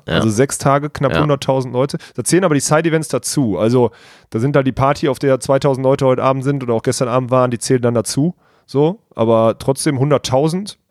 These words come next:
Speaker 2: ist schon
Speaker 1: Ist eine Ansage.
Speaker 2: ist eine Ansage,
Speaker 1: Ja.
Speaker 2: ja.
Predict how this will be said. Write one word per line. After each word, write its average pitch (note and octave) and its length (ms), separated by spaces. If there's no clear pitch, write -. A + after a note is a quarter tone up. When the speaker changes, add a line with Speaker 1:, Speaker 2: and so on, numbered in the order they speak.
Speaker 2:
ist - 100
schon C#3 400
Speaker 1:
Ist - 200
eine G#2+ 100
Ansage. E2+ 420
Speaker 2:
ist - 140
eine C3 80
Ansage, F#2+ 400
Speaker 1:
Ja. F2+ 100
Speaker 2:
ja. F2 160